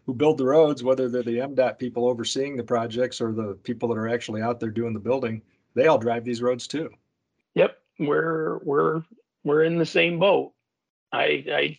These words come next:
Speaker 2: drive by the gas station, and it's kinda sad that I get excited when I see it's three seventy-eight right now.
Speaker 1: <laughs>
Speaker 2: Um, but, but again, yeah, it, it's the same for me as it is for anybody else. And then, uh, as I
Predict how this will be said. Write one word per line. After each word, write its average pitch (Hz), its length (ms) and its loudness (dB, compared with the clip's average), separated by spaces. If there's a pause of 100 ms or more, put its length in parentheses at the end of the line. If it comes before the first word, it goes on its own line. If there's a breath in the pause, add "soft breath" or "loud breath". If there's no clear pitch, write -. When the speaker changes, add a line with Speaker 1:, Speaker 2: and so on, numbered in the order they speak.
(140)
Speaker 2:
drive 76 260 2
by 151 180 2
the 151 100 -2
gas 160 300 0
station, 165 580 -6
and 131 300 -8 (720)
it's - 100 -12
kinda 160 240 2
sad 165 340 2
that 147 80 2
I 143 60 0
get 147 160 2
excited 160 460 0
when 139 120 -6
I 135 80 -6
see 156 200 -6
it's 135 140 -6
three 151 200 -4
seventy-eight 143 800 0
right 143 200 -2
now. 131 240 0
Speaker 1:
<laughs> 156 120 6 (720 soft breath)
Speaker 2:
Um, 156 500 0 (680 soft breath)
but, 156 200 6 (220)
but 160 120 2
again, 147 500 0
yeah, 147 300 2
it, 143 200 -10
it's 151 200 -10
the 147 100 -6
same 165 680 -2 (180)
for 160 100 -12
me 180 240 -4
as 160 120 -6
it 156 100 -6
is 170 160 -6
for 160 160 -6
anybody 165 420 2
else. 165 400 2
And 147 180 -8
then, 160 320 -4
uh, 147 260 -4 (720)
as 147 180 2
I 143 320 0